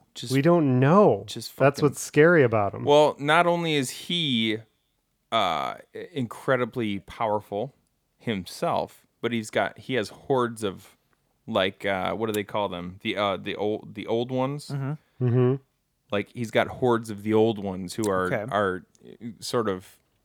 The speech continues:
Speaker 1: in his legion, you know?
Speaker 3: Okay. Okay.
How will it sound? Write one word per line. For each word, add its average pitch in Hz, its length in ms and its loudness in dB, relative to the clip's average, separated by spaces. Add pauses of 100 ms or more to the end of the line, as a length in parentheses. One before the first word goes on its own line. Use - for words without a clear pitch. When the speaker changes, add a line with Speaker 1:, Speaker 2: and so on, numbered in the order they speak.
Speaker 1:
in 117 180 -2
his 107 220 -6
legion, 104 600 -8 (260)
you 104 140 -2
know? 104 160 0
Speaker 3:
Okay. 104 180 -6 (240)
Okay. 139 260 -4